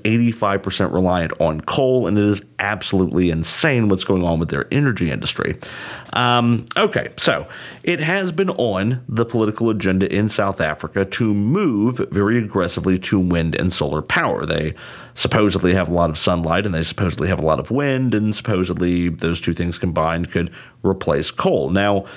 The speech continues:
yes, there's all the arguments of whether or not it can really take on that much of a load and all these other things, but that's,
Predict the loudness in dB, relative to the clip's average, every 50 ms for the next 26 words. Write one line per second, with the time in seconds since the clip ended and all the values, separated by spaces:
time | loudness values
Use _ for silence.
0 | -20 -20 -20 -20 -20 -20 -20 _ -2 0 2 2 2 2 0 0 0 2 4 4
1 | 4 2 0 -2 -6 -6 -4 0 2 2 4 4 4 4 4 4 2 2 2 2
2 | 2 2 2 0 0 2 2 2 2 2 0 0 0 0 0 0 2 2 2 2
3 | 2 2 2 2 2 2 0 0 -2 -4 -6 -6 -8 -12 _ -20 _ _ _ _
4 | -20 -20 _ -14 -10 -6 -4 -4 -4 -4 -6 -8 -2 0 2 2 4 4 4 4
5 | 2 2 0 -2 -2 -2 0 0 2 2 2 0 0 -2 -2 -2 -2 -2 0 0
6 | 2 0 0 0 -2 -2 -2 -2 0 0 0 2 2 2 4 4 2 2 0 0
7 | 0 0 0 2 2 2 2 2 0 -2 -2 -2 -2 0 0 2 2 2 2 2
8 | 2 2 2 0 0 -2 -4 -4 -4